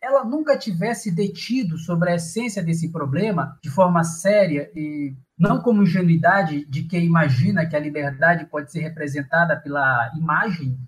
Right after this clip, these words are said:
de um pássaro voando no horizonte. Porque é curioso que algumas pessoas acreditem que um pássaro, de fato, possa ser livre e que a capacidade de voar para qualquer lugar implique em si uma imagem perfeita da liberdade.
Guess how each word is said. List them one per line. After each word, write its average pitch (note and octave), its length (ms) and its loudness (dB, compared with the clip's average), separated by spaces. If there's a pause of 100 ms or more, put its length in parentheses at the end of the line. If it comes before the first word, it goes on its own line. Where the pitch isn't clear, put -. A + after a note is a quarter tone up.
de D3 120 -10
um D3+ 80 -10
pássaro D#3+ 460 0
voando F3+ 580 2
no F3+ 100 0
horizonte. B2+ 520 -6 (100)
Porque A3 560 -2
é G#3 220 0
curioso A3 640 2
que - 80 -4
algumas G3+ 360 0
pessoas G#3 420 -2
acreditem G#3 560 -2
que G#3 100 -10
um G#3 100 0
pássaro, F#3 680 0 (160)
de C3+ 120 -4
fato, G3+ 460 0
possa G3+ 260 -2
ser G#3+ 200 -4
livre D#3 400 -2 (160)
e D#3+ 100 -10
que F#3+ 180 -6
a F3+ 120 2
capacidade G#3 880 -2
de F#3 100 -2
voar F3 540 0
para E3 180 -2
qualquer G#3+ 420 -6
lugar G#3 380 -4
implique G#3+ 540 -4
em D4 100 -4
si B3 460 -6
uma G#3+ 180 0
imagem G#3+ 480 4
perfeita F3 420 -2
da D#3+ 100 0
liberdade. D3+ 680 -4